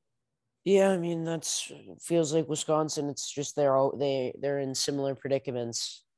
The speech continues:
most of the time where they have these talented running backs. They always have, you know, this big offensive line, and they just have this, this quarterback that hasn't, you know, proven to get it done, but we'll see. Uh, my breakout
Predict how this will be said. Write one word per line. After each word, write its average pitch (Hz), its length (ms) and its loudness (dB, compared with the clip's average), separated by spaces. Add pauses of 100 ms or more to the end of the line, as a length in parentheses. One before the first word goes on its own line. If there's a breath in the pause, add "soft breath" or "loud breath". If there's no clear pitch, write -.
(200)
most 131 260 -2
of 127 60 -4
the 135 60 0
time 131 380 0
where 123 380 -4 (340)
they - 80 -4
have 131 200 -2
these 135 180 -6
talented 131 480 -4
running 127 300 0
backs. 123 360 2
They 117 180 2
always 123 300 4
have, 123 300 0
you 127 100 -2
know, 117 180 -4
this 120 280 -8 (160)
big 131 180 4
offensive 120 540 0
line, 127 260 2
and 117 140 -2
they 117 140 0
just 117 200 -4
have 117 240 0
this, 117 300 -4 (800 soft breath)
this - 140 -12
quarterback 127 540 2
that 123 260 0
hasn't, 123 580 -2
you 120 80 -4
know, 110 140 -4
proven 123 300 -2
to 127 60 -2
get 120 140 -4
it 117 80 -6
done, 123 320 0
but 110 160 -2 (840 loud breath)
we'll 151 160 4
see. 147 380 2 (280)
Uh, 139 200 2
my 170 720 4 (640)
breakout 135 640 2